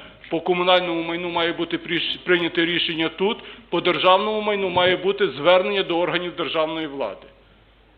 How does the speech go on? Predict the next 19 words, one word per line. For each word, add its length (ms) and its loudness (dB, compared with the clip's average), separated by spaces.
По 140 -2
земельних 560 4
ділянках 640 0
мають 380 2
бути 260 0
повернуті 840 2
земля 540 0
громаді 600 -2
міста 360 -4
Рівного. 440 -6
Чи 120 -10
можуть 360 -10
бути 240 -6
якісь 320 -12
інші 280 -6
аргументи? 680 -8
Якщо 300 -8
вони 240 -6
є, 360 -6